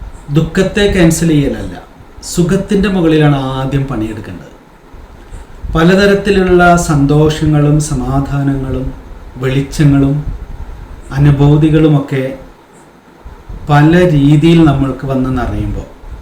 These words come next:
നമ്മുടെ ജീവിതത്തിൽ പലതും വന്ന് നിറഞ്ഞു കവിയുമ്പോൾ മിതത്വം പാലിക്കുക.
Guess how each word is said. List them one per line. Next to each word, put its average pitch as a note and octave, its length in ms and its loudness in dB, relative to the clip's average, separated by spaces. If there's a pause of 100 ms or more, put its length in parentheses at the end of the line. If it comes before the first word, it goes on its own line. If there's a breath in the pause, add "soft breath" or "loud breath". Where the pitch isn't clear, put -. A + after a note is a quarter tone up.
(180)
നമ്മുടെ F3+ 240 -2
ജീവിതത്തിൽ F3+ 380 2
പലതും C#3+ 380 0
വന്ന് B2+ 300 -4
നിറഞ്ഞു C#3 420 2
കവിയുമ്പോൾ B2 640 -4 (500)
മിതത്വം D#3+ 480 0
പാലിക്കുക. F#2+ 420 -8